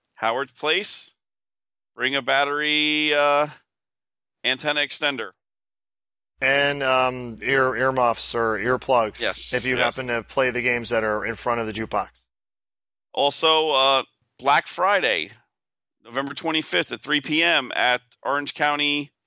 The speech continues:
Speaker 1: at, uh, Rock Fantasy, there will be a Black Friday tournament.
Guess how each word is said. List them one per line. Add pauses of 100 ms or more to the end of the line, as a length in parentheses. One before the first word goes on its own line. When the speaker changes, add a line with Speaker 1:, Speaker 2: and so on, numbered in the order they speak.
(300)
Speaker 1:
at,
uh,
Rock
Fantasy,
there
will
be
a
Black
Friday
tournament.